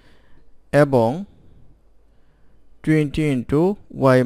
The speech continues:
minus four বর্গমিটারে খরচ হয় ছয় হাজার টাকা। যেহেতু আয়তনের সাথে খরচটা সমানুপাতিক, অতএব আমরা লিখতে পারবো হচ্ছে twenty Y divided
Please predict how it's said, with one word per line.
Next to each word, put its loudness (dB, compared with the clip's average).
minus -2
four 2
বর্গমিটারে 0
খরচ 2
হয় 2
ছয় 2
হাজার -2
টাকা। -4
যেহেতু 6
আয়তনের 4
সাথে 0
খরচটা 0
সমানুপাতিক, -2
অতএব -2
আমরা -2
লিখতে -2
পারবো 2
হচ্ছে -4
twenty -4
Y -2
divided -2